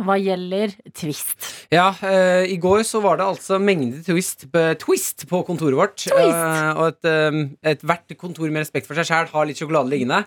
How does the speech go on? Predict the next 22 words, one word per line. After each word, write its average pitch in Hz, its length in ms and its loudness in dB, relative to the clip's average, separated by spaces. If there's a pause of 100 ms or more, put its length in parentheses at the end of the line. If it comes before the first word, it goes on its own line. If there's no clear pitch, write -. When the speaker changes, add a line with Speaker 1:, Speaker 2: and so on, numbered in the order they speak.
Speaker 1:
Ja, 180 140 0
i 190 40 -2
hvert 180 120 -2
fall 214 160 0
twist, - 300 -4
føler 196 340 0
jeg. 156 120 2
Speaker 2:
<laughs> - 40 -4
Ja. 190 160 4
Speaker 1:
Noe 208 220 2
litt 220 180 0
kopper 180 300 -4
med 190 120 -4
twist 185 200 -6
der 170 180 0
og 190 80 2
der. 202 240 0
Speaker 2:
Vi 175 300 2
spiser 170 500 -2
twist 170 300 -2
i 170 100 0
mengder, 175 540 2